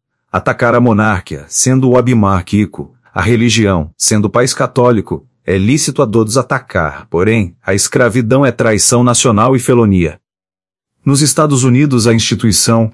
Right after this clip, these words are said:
particular, por tal forma que criou em sua defesa essa confusão entre si e o país que pôde levantar uma bandeira sua contra de Washington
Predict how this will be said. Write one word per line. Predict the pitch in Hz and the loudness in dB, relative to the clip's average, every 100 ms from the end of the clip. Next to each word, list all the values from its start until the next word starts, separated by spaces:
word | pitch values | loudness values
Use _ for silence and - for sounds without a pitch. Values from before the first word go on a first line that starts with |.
| - | -4
particular, | 120 120 120 - 139 127 120 | -2 -2 -4 0 0 2 -2
por | - 104 | -4 -2
tal | 127 123 | -2 -2
forma | - 113 117 120 | 0 0 2 0
que | 110 | -2
criou | 101 113 107 117 120 | -2 2 4 4 2
em | 110 | 0
sua | - 113 | 0 0
defesa | 104 - 110 113 104 | 0 0 0 2 2
essa | 101 113 | 0 -2
confusão | - 123 131 101 104 120 | -2 -2 0 0 2 2
entre | 123 113 | 2 0
si | 113 - 170 180 - | -2 0 0 -2 -2
e | |
o | 127 | -2
país | 139 127 120 | 2 0 0
que | - | -2
pôde | 110 127 117 | -2 0 2
levantar | 113 110 101 107 107 | 2 2 0 0 2
uma | 104 | 2
bandeira | 98 107 90 98 117 98 | 2 2 2 2 2 0
sua | 87 113 | 0 -2
contra | 95 98 95 101 | -2 -2 0 0
de | 101 | 2
Washington | 101 120 - 127 110 85 | 2 0 0 -2 -2 -6